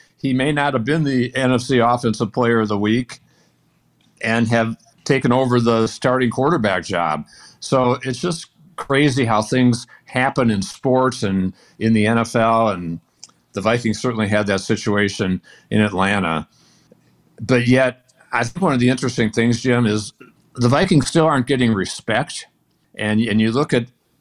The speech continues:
and, and I look at Vegas, they've got the Falcons as a two and a half point favorite this week, playing in Minnesota. The Vikings beat 'em last year in London.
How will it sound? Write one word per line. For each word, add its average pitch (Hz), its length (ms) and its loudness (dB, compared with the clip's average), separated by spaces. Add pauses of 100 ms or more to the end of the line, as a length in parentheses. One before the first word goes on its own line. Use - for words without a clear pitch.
(400)
and, 110 120 -12
and 110 120 -2
I 127 120 0
look 151 200 -2
at 120 100 2
Vegas, 113 720 -2 (560)
they've 131 240 2
got 156 200 0
the 151 80 -2
Falcons 127 580 -2
as 107 140 -4
a 104 60 -4
two 143 200 -4
and 147 80 -2
a 131 40 -2
half 120 220 -4
point 113 240 -2
favorite 123 420 -4
this 139 220 -8
week, 139 300 -6 (420)
playing 123 420 2
in 147 200 2
Minnesota. 113 840 0 (400)
The 110 80 -2
Vikings 104 440 0
beat 135 240 2
'em 165 100 2
last 123 400 0
year 113 160 2
in 104 120 0
London. 101 600 2